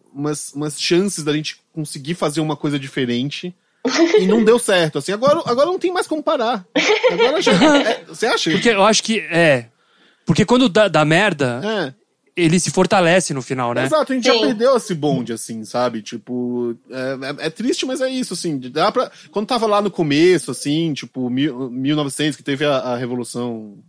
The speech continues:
Speaker 1: Comunista, essas coisas assim. Acho que foi a última chance ali que dá pra ter feito alguma coisa.
Speaker 2: É.
Speaker 3: Sabe, eu, eu deposito as minhas chances em coisas que não existem.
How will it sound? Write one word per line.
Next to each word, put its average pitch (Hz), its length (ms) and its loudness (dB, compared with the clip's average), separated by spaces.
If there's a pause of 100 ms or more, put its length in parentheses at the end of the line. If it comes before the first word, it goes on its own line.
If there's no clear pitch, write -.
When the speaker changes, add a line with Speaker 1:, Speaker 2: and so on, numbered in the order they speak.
Speaker 1:
Comunista, 117 580 -6
essas 107 200 -16
coisas 117 260 -12
assim. 135 320 -12 (420)
Acho - 160 -8
que - 60 -16
foi 233 80 4
a 240 40 6
última 247 200 0
chance 165 400 2
ali 135 160 0
que 147 80 -2
dá 147 140 2
pra 147 80 -4
ter 147 100 -4
feito 151 140 -6
alguma 147 200 -4
coisa. 110 360 -8 (340)
Speaker 2:
É. - 100 4
Speaker 3:
Sabe, - 300 2 (220)
eu, 294 180 2
eu 269 220 2
deposito 302 560 0
as 269 120 0
minhas 262 460 0
chances 277 680 -2
em 269 320 0
coisas 277 360 -2
que 302 160 -4
não 302 180 0
existem. 240 640 -2